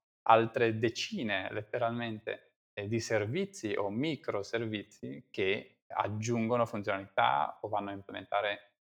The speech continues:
integrazioni o cose specifiche, eh, verso altri servizi A W S o verso sistemi on-premises o verso servizi di terze parti.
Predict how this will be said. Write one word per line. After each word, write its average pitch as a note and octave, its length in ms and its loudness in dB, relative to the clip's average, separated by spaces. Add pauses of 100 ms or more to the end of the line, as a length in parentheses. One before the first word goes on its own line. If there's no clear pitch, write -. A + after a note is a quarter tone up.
integrazioni G2+ 1300 -2
o G2 360 -6
cose G2+ 240 -4
specifiche, - 1000 -10 (220)
eh, - 180 -12
verso G2 320 4
altri F#2 200 0
servizi G2 380 -8
A G2+ 100 0
W G#2 340 2
S - 140 -6
o G#2 80 -4
verso F#2+ 340 -4
sistemi G2 400 -8
on-premises A2+ 880 -4 (160)
o G#2 180 -2
verso G2 380 -2
servizi G#2 480 -6
di G#2+ 140 -12
terze - 320 -6
parti. - 420 -4